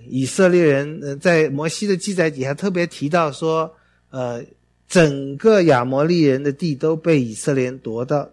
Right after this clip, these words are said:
夺去了，除了到了亚门人的边界，表示在那里讲到说亚门人也是很坚强的。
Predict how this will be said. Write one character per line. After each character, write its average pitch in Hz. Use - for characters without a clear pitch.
夺 127
去 151
了， 104
除 -
了 170
到 170
了 147
亚 117
门 123
人 151
的 147
边 160
界， 151
表 117
示 160
在 156
那 170
里 135
讲 107
到 127
说 135
亚 127
门 117
人 160
也 135
是 -
很 117
坚 147
强 117
的。 120